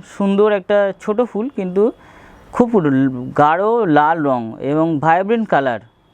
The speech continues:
তো বিভিন্ন ধরনের ফুলের, আহ, এখন ফোটা। এইটাকেও দেখতে পাচ্ছেন যে আমি এই কাঠে মাউন্ট করেছি, এই যে রুট কিন্তু ঝুলে গেছে। তো এই যে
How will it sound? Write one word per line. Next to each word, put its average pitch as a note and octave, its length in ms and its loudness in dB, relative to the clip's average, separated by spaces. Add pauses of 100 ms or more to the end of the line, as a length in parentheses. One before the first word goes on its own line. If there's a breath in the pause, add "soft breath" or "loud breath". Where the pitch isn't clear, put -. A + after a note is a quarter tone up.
তো D3+ 340 -2 (640 loud breath)
বিভিন্ন C4 340 4
ধরনের B3+ 320 -2
ফুলের, A3 400 0
আহ, A3 160 -12 (920)
এখন G3+ 280 -4
ফোটা। F3+ 340 -14
এইটাকেও A3+ 320 -6
দেখতে A3+ 300 0
পাচ্ছেন A#3 320 0
যে A3+ 120 0
আমি A3+ 140 -2
এই G#3 100 -6
কাঠে G3 320 0
মাউন্ট F#3+ 300 -2
করেছি, F#3 300 -4
এই G#3 260 -6
যে E3 140 0
রুট F3+ 280 0
কিন্তু F#3 380 0
ঝুলে E3 280 2
গেছে। E3 320 0 (760 soft breath)
তো D#3 260 2
এই G#3+ 240 2
যে A3 300 2